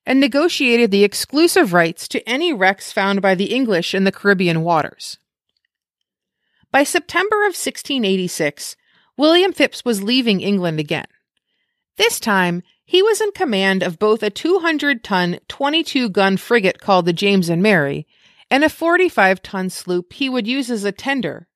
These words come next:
called the Henry of London. They carried enough trade goods to be able to pose as merchants instead of treasure hunters,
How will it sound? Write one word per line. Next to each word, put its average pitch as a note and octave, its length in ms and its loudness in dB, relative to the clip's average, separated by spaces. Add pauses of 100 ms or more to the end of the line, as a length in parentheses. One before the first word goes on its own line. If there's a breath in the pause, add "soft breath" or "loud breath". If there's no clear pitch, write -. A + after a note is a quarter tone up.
called A3+ 260 2
the G#3+ 80 0
Henry G#3+ 400 0
of E3+ 120 0
London. F#3 420 -4 (1120)
They D#4 120 2
carried G4 400 2
enough D#4 360 2
trade B3+ 360 0
goods E3 340 -6
to - 100 -6
be A3 180 -2
able C4 180 -2
to D#4 140 -8
pose G#3+ 340 0
as F#3+ 180 -2
merchants G3+ 460 -4
instead F#3+ 300 0
of F3+ 120 -2
treasure B3 340 -2
hunters, D3+ 560 -6